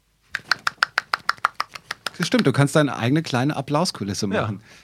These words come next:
Speaker 1: Also man muss die Hand dabei, na, schü-, man kann sich ja vorstellen, wie es geht. Man muss sie so schütteln, dass die Finger gegen die Handinnenfläche knallen.
Speaker 2: Genau.
Speaker 1: Ich muss auch mal probieren.
Speaker 2: Ja.
Speaker 1: Ja, ist natürlich jetzt ja, ich hab's noch nicht so richtig raus.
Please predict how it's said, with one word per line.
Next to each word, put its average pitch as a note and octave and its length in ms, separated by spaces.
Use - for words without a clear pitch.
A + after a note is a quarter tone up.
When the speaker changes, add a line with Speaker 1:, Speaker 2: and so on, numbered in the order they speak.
Speaker 1:
Also A2+ 140
man C3+ 120
muss E3 160
die C3 140
Hand D#3 220
dabei, C#3 220
na, B2+ 80
schü-, B2+ 180
man A#2 120
kann C3+ 120
sich C3+ 100
ja A#2 80
vorstellen, A#2 380
wie A2 40
es A#2 80
geht. C3 80
Man A#2+ 80
muss B2+ 100
sie C3 60
so B2+ 140
schütteln, D3 400
dass B2+ 160
die A#2 100
Finger D#3 400
gegen C3 200
die A2+ 120
Handinnenfläche B2 720
knallen. C#3 560
Speaker 2:
Genau. G2+ 300
Speaker 1:
Ich A2+ 100
muss B2 120
auch - 80
mal E3 120
probieren. C3 400
Speaker 2:
Ja. - 140
Speaker 1:
Ja, G#2+ 140
ist - 100
natürlich - 260
jetzt - 220
ja, F3+ 280
ich - 60
hab's - 180
noch F3+ 80
nicht F3 140
so E3 80
richtig E3 340
raus. - 160